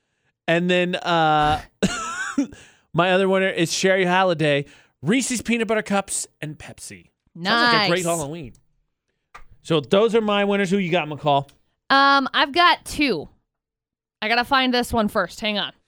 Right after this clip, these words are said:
Speaker 2: There we go. Perfect. Great. We've got Whitney, who commented, "Body built by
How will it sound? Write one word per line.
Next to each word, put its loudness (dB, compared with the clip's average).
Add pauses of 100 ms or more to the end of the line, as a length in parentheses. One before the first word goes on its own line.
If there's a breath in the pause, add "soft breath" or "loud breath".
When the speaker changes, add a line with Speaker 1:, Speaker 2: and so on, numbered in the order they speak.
Speaker 2:
There -2
we -2
go. -6 (100)
Perfect. -4 (500)
Great. -2 (880)
We've -8
got 2
Whitney, 4 (540)
who 0
commented, 2
"Body 4
built 0
by 4